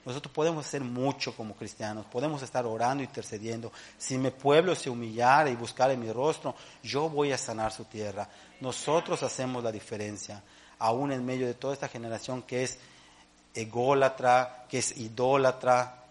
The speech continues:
que solo piensan en uno mismo. Nosotros podemos hacer la diferencia y que se salven los que se tengan que salvar,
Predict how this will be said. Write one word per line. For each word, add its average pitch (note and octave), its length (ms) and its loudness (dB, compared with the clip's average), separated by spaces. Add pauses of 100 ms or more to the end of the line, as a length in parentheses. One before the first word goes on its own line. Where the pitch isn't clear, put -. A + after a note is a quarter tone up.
(160)
que A#2+ 80 -10
solo C3 260 0
piensan B2 300 -6
en A2+ 100 -6
uno B2 180 -4
mismo. B2 680 -4 (300)
Nosotros C#3+ 400 -8
podemos C3+ 420 -2
hacer A#2 200 -8
la A2+ 100 -2
diferencia G#2 600 -10 (280)
y A#2+ 100 -6
que D#3 120 -8
se A#2+ 140 -8
salven F#3 480 0 (220)
los A#2 140 -14
que A#2 80 -10
se A2 120 -14
tengan A#2+ 300 -8
que A2+ 100 -10
salvar, G2+ 400 -10